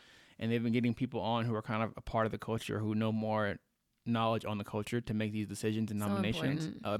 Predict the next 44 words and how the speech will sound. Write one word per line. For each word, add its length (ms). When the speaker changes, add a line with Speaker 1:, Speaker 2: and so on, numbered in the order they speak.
Speaker 1:
ve-, 100
a 60
hundred 320
percent 240
important. 420
How 140
do 60
you 80
have 120
somebody 460
Speaker 2:
Who's 200
probably 260
Speaker 1:
comment 40
Speaker 2:
not 160
Speaker 1:
on 60
the 60
Speaker 2:
even 60
listening 320
Speaker 1:
culture? 120
Speaker 2:
to 40
the 100
albums. 460
Speaker 1:
Exactly, 680
Speaker 2:
Yeah. 140
Speaker 1:
exactly. 460
So 400
it's 160
really 220
cool 240
to 80
see 200
that, 240
but 120
I 100
really 440
think 240
this 320
year 440
it's 200
showing 640
how 560
hi-, 160
uh, 560
R-, 340